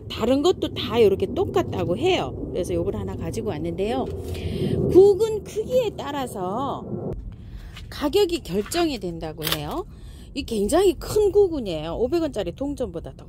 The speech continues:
커요. 어, 요거는 삼만 원짜리고요. 제가 처음처럼 야생화에서 데리고 온 아이가 하나 있어요. 요렇게. 요거는 이만 사천 원인데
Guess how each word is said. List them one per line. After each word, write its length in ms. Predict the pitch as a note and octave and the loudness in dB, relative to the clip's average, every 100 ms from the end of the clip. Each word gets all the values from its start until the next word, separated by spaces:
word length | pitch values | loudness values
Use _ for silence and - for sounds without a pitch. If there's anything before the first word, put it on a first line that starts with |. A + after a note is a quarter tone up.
| - | -12
커요. 400 | - F#4 F#3 A2+ - - - - - - | -2 -2 -2 -8 -16 -16 -16 -14 -16 -14
어, 120 | G3 F#3+ | -4 0
요거는 440 | G#3 C4 G4 F#4+ C#4 | 4 4 6 6 4
삼만 400 | - G4+ A4+ G4+ | 0 -2 0 0
원짜리고요. 880 | A#3 G3 F3+ E3+ F3 E3+ F3+ F#3 C#3+ | 0 -6 -8 -8 -6 -6 -4 -6 -8
제가 520 | A#3+ A3+ A3 B3+ E4+ - | -10 -8 -8 -8 -10 -14
처음처럼 560 | - G#4 A4+ - E4 B3+ | -12 -10 -10 -8 -8 -8
야생화에서 840 | G3+ F#3 A3 G#3 F3 E3 E3 E3 D#3+ | -12 -14 -14 -12 -12 -14 -12 -14 -10
데리고 360 | F3 F3+ F3 | -10 -8 -10
온 120 | D#3 C#3+ | -12 -14
아이가 300 | C#3+ - D#3 | -14 -14 -16
하나 260 | G#3+ B3 | -16 -12
있어요. 420 | C3+ D#3 C#3+ B2 A#2+ - E3+ | -12 -12 -14 -14 -16 -18 -10
요렇게. 680 | E3 D3+ - A3+ D4 F#4+ - - - - - - - | -10 -10 -12 -8 -4 -4 -6 -20 -20 -20 -20 -20 0
요거는 640 | A3 B3 F#4 D#4+ E4+ F3+ | 2 4 4 4 0 0
이만 280 | C4 F4+ F4 | 2 4 4
사천 440 | D#4 C4+ - E4+ D4+ | 2 -8 -4 -2 -2
원인데 680 | G#3 F3 E3 E3+ G3+ D3 | -4 -6 -6 -6 -4 -8